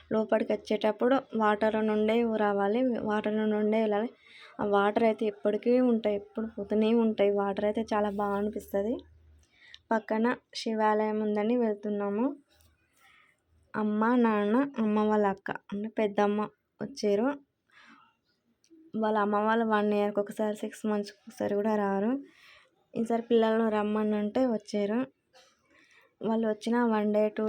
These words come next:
డేసే ఉంటారు. వచ్చిన, వాళ్ళు ఎప్పుడు వచ్చినా ఇక్కడికే తీసుకెళ్ళాము. ఇది ఫస్ట్ టైమ్ అమ్మ గండి మైసమ్మ టెంపుల్కి తీసుకెళ్ళడము. అమ్మ ఇన్-,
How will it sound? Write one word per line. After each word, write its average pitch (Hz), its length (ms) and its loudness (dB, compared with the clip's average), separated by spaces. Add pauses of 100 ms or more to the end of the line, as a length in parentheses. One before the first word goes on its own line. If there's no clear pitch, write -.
డేసే 208 280 0 (120)
ఉంటారు. 196 360 -2 (520)
వచ్చిన, 226 260 -2 (260)
వాళ్ళు 220 220 0
ఎప్పుడు 220 240 -4
వచ్చినా 233 220 -4 (100)
ఇక్కడికే 208 400 -4
తీసుకెళ్ళాము. 202 580 -4 (800)
ఇది 220 180 -2
ఫస్ట్ 214 280 -2
టైమ్ 208 200 0 (140)
అమ్మ 208 280 0 (220)
గండి 208 240 2
మైసమ్మ 208 400 -2
టెంపుల్కి 202 440 -4
తీసుకెళ్ళడము. 202 680 -4 (1400)
అమ్మ 220 320 2
ఇన్-, 226 140 0